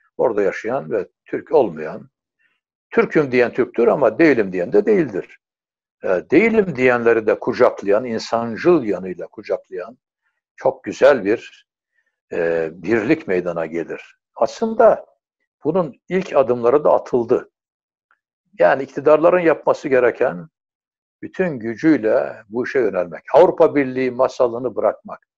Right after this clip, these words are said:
Yok öyle bir şey. Türk Devletler Birliği'ni kurmalıyız. İki bin altıda Kazakistan'ın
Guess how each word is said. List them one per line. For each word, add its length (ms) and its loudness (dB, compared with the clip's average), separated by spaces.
Yok 260 4
öyle 180 -6
bir 40 -16
şey. 360 -20
Türk 300 -2
Devletler 560 2
Birliği'ni 420 -6
kurmalıyız. 720 -4
İki 220 -4
bin 100 4
altıda 760 6
Kazakistan'ın 840 2